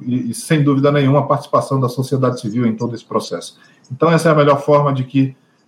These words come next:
de que o Brasil possa efetivamente colocar a sua soberania, é, dentro do país, é, e dentro especialmente da Amazônia. Então, muito obrigado pela oportunidade e seguimos sempre à, à sua disposição.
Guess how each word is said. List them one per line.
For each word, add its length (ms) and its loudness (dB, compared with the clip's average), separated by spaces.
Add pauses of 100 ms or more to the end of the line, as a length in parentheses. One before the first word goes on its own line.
de 120 -16
que 100 -4
o 20 0
Brasil 360 2
possa 440 0
efetivamente 680 -2
colocar 380 0
a 20 -2
sua 160 -8
soberania, 640 -2 (360)
é, 120 -6
dentro 320 -2
do 40 -12
país, 560 -2 (360)
é, 240 -2
e 40 0
dentro 320 0
especialmente 640 -2
da 120 0
Amazônia. 360 -2
Então, 120 -6
muito 160 -2
obrigado 420 0
pela 160 0
oportunidade 880 0
e 60 -20
seguimos 420 -6
sempre 320 -4
à, 160 -2 (180)
à 60 -16
sua 180 -2
disposição. 520 -6